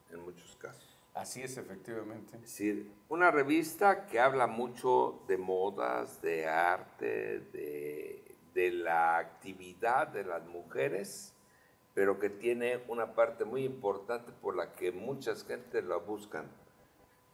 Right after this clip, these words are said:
Speaker 1: la columna política. Es decir, esto como que rompe
Speaker 2: El
Speaker 1: una,
Speaker 2: esquema.
Speaker 1: un, un esquema general, porque dices, bueno, en la revista de mujeres serían modas y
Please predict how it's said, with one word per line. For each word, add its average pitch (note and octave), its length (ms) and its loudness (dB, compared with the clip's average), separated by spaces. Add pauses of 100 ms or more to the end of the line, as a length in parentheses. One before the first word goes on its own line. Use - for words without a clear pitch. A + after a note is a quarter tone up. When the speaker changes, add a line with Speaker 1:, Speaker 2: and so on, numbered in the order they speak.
(140)
Speaker 1:
la D#2+ 680 0
columna A2 1040 0
política. F2 800 -2 (920)
Es - 80 -20
decir, C3+ 380 -8 (280)
esto D#3 400 6
como B2 240 2
que A2+ 100 12
rompe A#2 680 8 (320)
Speaker 2:
El A2+ 140 -10
Speaker 1:
una, - 0 -
Speaker 2:
esquema. C#3+ 500 0
Speaker 1:
un, B2 80 -4 (100)
un B2+ 140 -4
esquema B2+ 460 -6
general, E3+ 720 2
porque - 220 -8
dices, C3 480 -4 (320)
bueno, D#3 200 0
en C#3 60 4
la A2 120 2
revista B2 380 2
de A#2 40 6
mujeres G#2+ 520 -2
serían F2+ 440 -4
modas F2 460 -10
y - 40 -20